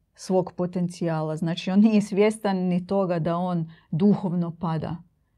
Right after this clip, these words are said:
I o tome smo pričali večeras. I, mm, nekako, em, najveći problem,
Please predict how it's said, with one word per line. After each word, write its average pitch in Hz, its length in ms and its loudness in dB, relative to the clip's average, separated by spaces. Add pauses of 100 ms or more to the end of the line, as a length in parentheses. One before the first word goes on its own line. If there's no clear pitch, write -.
(120)
I 170 120 0
o 165 60 0
tome 185 280 -2
smo 180 220 -6
pričali 214 520 -2
večeras. 240 680 -4 (480)
I, 190 520 0
mm, 185 420 0
nekako, 196 840 4
em, 175 720 2 (1300)
najveći 240 480 6
problem, 208 720 4